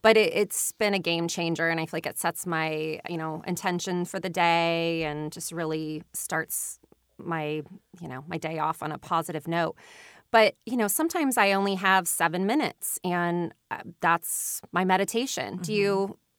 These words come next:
Speaker 1: have any comments
Speaker 2: I
Speaker 1: on
Speaker 2: do. And in fact, I wanna tell you this. I was just listening to Eckhart Tolle speaking about meditation, and I loved this, and I'm so happy I'm gonna share this for people who don't know this.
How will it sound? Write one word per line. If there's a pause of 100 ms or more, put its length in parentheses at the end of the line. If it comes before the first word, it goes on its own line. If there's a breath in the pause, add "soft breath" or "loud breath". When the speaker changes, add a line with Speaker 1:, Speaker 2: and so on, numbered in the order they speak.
(140)
Speaker 1:
have
any
comments
Speaker 2:
I
Speaker 1:
on
Speaker 2:
do.
And
in
fact,
I
wanna
tell
you
this.
I
was
just
listening (120)
to
Eckhart
Tolle
speaking
about
meditation,
and
I
loved
this,
and
I'm
so
happy
I'm
gonna
share
this
for
people
who
don't
know
this.